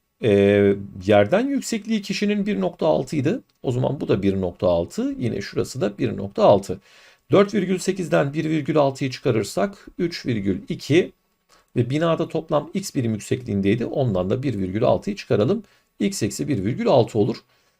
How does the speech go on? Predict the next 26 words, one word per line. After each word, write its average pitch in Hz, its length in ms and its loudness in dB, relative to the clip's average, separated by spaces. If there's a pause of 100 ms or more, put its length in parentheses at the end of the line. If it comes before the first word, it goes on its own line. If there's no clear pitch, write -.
(260)
Ee, 101 260 4
şurada 208 360 -4
da - 180 0
altıya 185 400 0
yirmi 185 320 -2
dört 170 240 0
var. 196 380 -2
Benzerlik 160 520 0
oluşturalım 139 520 0
arkadaşlar. 107 460 -2
Temel 123 380 0
benzerlik 101 420 0
bağıntısı 95 320 0
yapabilirim 98 460 -2
bakın. 95 300 -2 (360)
Altının 160 560 2 (340)
tamamına 175 580 2
oranı 107 460 4 (400)
altı 110 440 0
bölü 151 340 0 (140)
otuz 123 540 -4 (420)
eşit 147 260 -2
olacak 147 460 0 (600)
üç - 300 -2
virgül 123 380 0 (120)
ikinin 196 640 -2